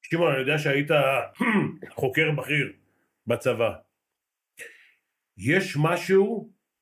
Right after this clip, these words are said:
שהחקירות, קודם כל תספר לי איזה סיפור על חקירה מעניינת, יש על זה חוק התיישנות. אני יודע שחקרת בלבנון וחקרת, משהו שאתה יכול לספר לי על החקירות שלך, חוץ מאשר שחקרת אותי.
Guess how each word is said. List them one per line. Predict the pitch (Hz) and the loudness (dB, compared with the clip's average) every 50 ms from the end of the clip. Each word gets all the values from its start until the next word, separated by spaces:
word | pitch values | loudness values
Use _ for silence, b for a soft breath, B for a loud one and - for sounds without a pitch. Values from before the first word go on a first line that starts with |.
| _ _ _ _ _ _ _ _ _ _ _ _ _ _ _ _ - | _ _ _ _ _ _ _ _ _ _ _ _ _ _ _ _ -12
שהחקירות, | - - 147 139 - - 131 - - 135 127 131 160 165 - - | -6 -2 -2 -2 -2 -2 -4 -4 -2 -2 0 0 0 -2 -4 -4
קודם | - 202 240 226 | -2 -2 0 0
כל | 196 | -2
תספר | 208 - 190 - - 208 214 | -4 -4 -2 -2 0 0 2
לי | 214 208 | 2 2
איזה | 190 - - | 2 2 0
סיפור | - - 143 147 - 160 170 156 143 139 | -4 -6 -6 -4 0 0 0 0 0 -2
על | 135 - | -4 -4
חקירה | - 135 135 - - 143 139 147 180 180 180 - B B B B B B | -4 -6 -6 -4 -4 -4 0 2 2 2 2 0 B B B B B B
מעניינת, | 135 151 151 147 147 147 156 170 180 180 170 139 113 92 - _ - | 0 2 4 4 4 4 4 4 4 2 2 0 -2 -4 -6 _ -6
יש | 156 156 185 | -2 -2 0
על | 185 | 0
זה | 165 185 | 0 0
חוק | 156 185 170 165 | 0 0 0 0
התיישנות. | 160 160 165 - - 185 175 143 - - - _ _ b b b b b b b b b b | 0 -2 -2 -2 0 0 0 0 -2 -6 -14 _ _ b b b b b b b b b b
אני | 131 151 | 0 2
יודע | 170 165 | 2 2
שחקרת | - 147 - 147 147 - 160 151 151 151 147 143 | 2 0 -4 -4 -2 0 0 0 0 0 0 0
בלבנון | 147 143 127 127 151 151 160 175 170 165 156 151 147 143 | 0 0 0 2 2 2 4 4 4 4 4 2 2 0
וחקרת, | 139 - 135 139 - 147 147 147 160 156 139 135 - _ _ _ - | -2 -2 -4 -4 -2 -2 -2 -2 -4 -6 -6 -10 -14 _ _ _ -2
משהו | 156 208 233 220 240 254 262 240 - - B B B B B B B B B | 0 0 0 0 -2 -2 -2 -2 -4 -6 B B B B B B B B B
שאתה | - - - | -2 0 2
יכול | 151 - 233 | 2 2 2
לספר | 208 - 196 165 147 202 220 | 0 0 0 0 0 0 0
לי | 220 | 2
על | 214 190 | 2 2
החקירות | 170 - 151 151 - 151 135 147 147 147 | 2 0 -2 -2 -2 0 0 0 0 -2
שלך, | 135 - - 104 110 101 - _ _ _ _ _ _ _ _ _ _ _ _ _ _ _ _ - | -4 -6 -4 -6 -6 -6 -8 _ _ _ _ _ _ _ _ _ _ _ _ _ _ _ _ -4
חוץ | - 196 208 208 | -2 0 0 2
מאשר | 226 208 202 - 196 | 0 0 0 0 -2
שחקרת | 147 165 143 151 147 175 165 156 147 | -2 -2 -4 -4 -2 -2 0 0 0
אותי. | 151 139 127 - 127 107 | 0 0 0 -2 -4 -6